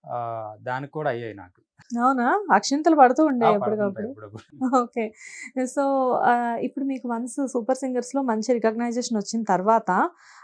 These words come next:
Speaker 2: ఆ, సూపర్ సింగర్స్ తర్వాత ఏమన్నా కొత్త కొత్త ఆఫర్స్ రావడం ఏమన్నా స్టార్ట్ అయ్యాయా?
Speaker 1: అంటే శ్రీకాకుళంలో ఒక స్మాల్ మూవీ చిన్నది,
Speaker 2: Hmm.
Speaker 1: దాంట్లో ఒక రెండు సాంగ్స్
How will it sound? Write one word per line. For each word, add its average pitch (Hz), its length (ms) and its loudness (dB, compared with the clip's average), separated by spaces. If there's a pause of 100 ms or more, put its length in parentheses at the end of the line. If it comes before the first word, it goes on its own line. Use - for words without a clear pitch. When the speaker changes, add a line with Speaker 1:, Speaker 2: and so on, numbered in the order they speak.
(140)
Speaker 2:
ఆ, 220 220 2
సూపర్ 285 320 2
సింగర్స్ 302 420 -6 (180)
తర్వాత 277 300 4
ఏమన్నా 247 400 2 (120)
కొత్త 220 260 -4
కొత్త 269 180 0
ఆఫర్స్ 226 400 0
రావడం 226 240 4
ఏమన్నా 208 240 0
స్టార్ట్ 208 320 0
అయ్యాయా? 226 300 0 (260)
Speaker 1:
అంటే 147 600 -6
శ్రీకాకుళంలో 151 800 -8
ఒక 135 140 -12
స్మాల్ 127 420 -10
మూవీ 123 200 -14
చిన్నది, 117 480 -14
Speaker 2:
Hmm. 226 640 -20
Speaker 1:
దాంట్లో 139 340 -8
ఒక 156 120 -10
రెండు 123 280 -8
సాంగ్స్ 123 340 -12